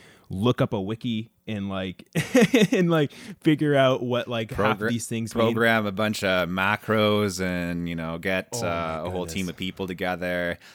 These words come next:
Speaker 2: level up your character. You know, there's really none of that type of thing.
Speaker 1: <laughs>
Speaker 2: Yeah.
Speaker 1: Um, I think, yeah, the last thing I just wanted to note here, um,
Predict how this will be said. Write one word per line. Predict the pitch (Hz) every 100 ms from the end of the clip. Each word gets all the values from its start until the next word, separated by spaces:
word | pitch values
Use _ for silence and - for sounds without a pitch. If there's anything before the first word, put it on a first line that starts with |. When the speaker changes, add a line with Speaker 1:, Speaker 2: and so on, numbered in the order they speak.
| -
Speaker 2:
level | 104 104 95 92
up | 95 -
your | 82
character. | - 95 92 - 90 85 82 82
You | 78
know, | 78 78
there's | 82 85
really | 82
none | 80 78
of | 73
that | 69 67
type | - 73 -
of |
thing. | 175 147 185 151
Speaker 1:
<laughs> | 127 - - - - - - _ - - -
Speaker 2:
Yeah. | 113 113
Speaker 1:
Um, | 110 104 _ _ _ _
I | 131
think, | 127 160 - _ -
yeah, | 143 127 113
the | 113
last | 110 107 -
thing | 107
I |
just | 98
wanted | 110 101
to | 95
note | 92 107
here, | 98 92 87 - _ -
um, | 92 92 92 92 90